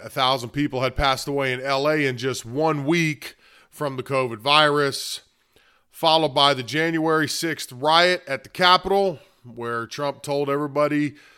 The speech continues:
to go down and peacefully let them hear your voices. Then you had agitators in the crowd do what they did, entered the Capitol buildings when they weren't supposed to.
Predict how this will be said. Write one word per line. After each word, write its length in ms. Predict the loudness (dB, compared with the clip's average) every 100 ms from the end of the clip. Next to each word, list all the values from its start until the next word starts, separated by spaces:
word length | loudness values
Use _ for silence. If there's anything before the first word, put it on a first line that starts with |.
| _ -14
to 160 | -10 -2
go 180 | 0
down 340 | 2 2 0 -2
and 280 | -6 -8 -8
peacefully 920 | -6 -4 -6 -4 0 0 0 -6 -12 _ _ _ -4
let 260 | -4 -2
them 160 | -6 -4
hear 260 | -2 -2
your 180 | 0 -4
voices. 880 | -2 0 0 0 -2 -4 -4 -8 -16 _ _ _ -14
Then 200 | -10 -8
you 100 | -6
had 180 | -2 -2
agitators 840 | 0 0 0 -4 -4 -4 -4 -6
in 100 | -8
the 60 | -10
crowd 600 | -6 -2 2 2 0 -2
do 140 | -6
what 220 | -4 -4 -2
they 180 | -4
did, 500 | -2 0 2 2 0 -8 -10
entered 420 | -10 -8 -10 -12
the 60 | -8
Capitol 380 | -4 -4 -6
buildings 360 | -6 -4 -4 -6
when 120 | -8
they 40 | -8
weren't 240 | -6 -8
supposed 400 | -8 -6 -6 -6
to. 280 | -6 -4